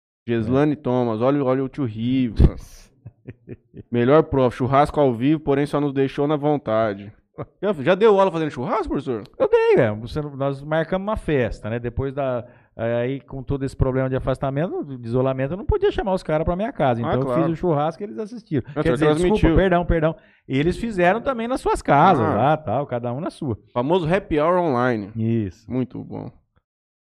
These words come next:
Speaker 1: Manda uma flechada, a Heloísa Renata tá pedindo.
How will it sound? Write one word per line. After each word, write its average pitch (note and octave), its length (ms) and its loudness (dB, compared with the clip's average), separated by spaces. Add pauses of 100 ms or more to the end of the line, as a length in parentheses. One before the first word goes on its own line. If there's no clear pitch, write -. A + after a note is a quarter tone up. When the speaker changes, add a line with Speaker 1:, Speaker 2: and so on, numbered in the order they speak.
(300)
Speaker 1:
Manda C3+ 240 2
uma C#3 80 4
flechada, A#2+ 540 -2
a - 20 -2
Heloísa A2+ 280 -2
Renata A#2 280 -4
tá A2+ 60 -12
pedindo. G#2 420 -12